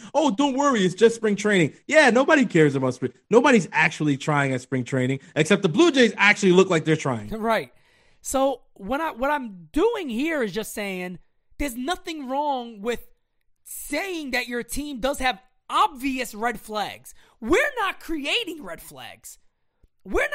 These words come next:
Speaker 2: not looking and pulling from the, guys, it's all low-hanging fruit.
Speaker 1: Nah, we're sup-,
Speaker 2: It's
Speaker 1: we're
Speaker 2: all
Speaker 1: supposed
Speaker 2: right
Speaker 1: to
Speaker 2: there.
Speaker 1: agree. No, we're supposed to agree. We're supposed to talk our,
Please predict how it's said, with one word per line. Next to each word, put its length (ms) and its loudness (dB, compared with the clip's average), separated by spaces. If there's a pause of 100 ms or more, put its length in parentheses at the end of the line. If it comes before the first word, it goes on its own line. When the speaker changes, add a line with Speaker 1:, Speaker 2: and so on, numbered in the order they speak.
Speaker 2:
not 140 -6
looking 460 -6
and 180 -10
pulling 380 0
from 180 -16
the, 60 -20
guys, 300 -10
it's 140 -20
all 280 -4
low-hanging 540 -8
fruit. 180 -6
Speaker 1:
Nah, 320 -2
we're 160 4
sup-, 200 -2
Speaker 2:
It's 200 -8
Speaker 1:
we're 160 0
Speaker 2:
all 60 2
Speaker 1:
supposed 340 2
Speaker 2:
right 60 -2
Speaker 1:
to 60 2
Speaker 2:
there. 80 -6
Speaker 1:
agree. 480 0
No, 260 0
we're 140 0
supposed 440 -2
to 120 0
agree. 340 -2
We're 120 -2
supposed 320 -6
to 60 -8
talk 320 -8
our, 160 -4